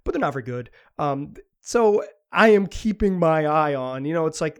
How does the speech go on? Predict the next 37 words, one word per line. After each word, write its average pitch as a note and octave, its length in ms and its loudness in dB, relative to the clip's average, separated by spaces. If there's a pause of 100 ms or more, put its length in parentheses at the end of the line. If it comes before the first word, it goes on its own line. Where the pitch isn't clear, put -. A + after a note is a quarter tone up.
they're, G3+ 240 -6
Blazers G#3 380 0
are G3+ 60 0
down G3 160 0
thirty-five. E3 480 -2 (100)
I - 80 -8
think E4 140 -4
they D#4 80 -4
got A#3 160 4
this - 200 2
one G3 80 0
wrapped F#3 280 -2
up. D#3+ 180 -4
I'm B3+ 100 0
keeping A#3+ 220 -2
my F3+ 220 2
eye D3+ 160 -2
on C#3 220 -6 (180)
Denver D3 300 -2
and C#3 100 -6
Sacramento. - 480 -12
I'm D#3 100 -4
keeping F#3 220 -4
my E3 180 2
eye D3+ 140 0
on D3 80 -4
what C#3+ 100 -4
happens C3 180 -8
with A#2+ 120 -12
Pelicans. - 340 -12
I B2+ 40 -10
watched B2+ 260 -8
the C#3 80 -6
end C#3 100 -4
of C#3+ 60 -4
that C3 160 -8
Pelicans, C3 420 -8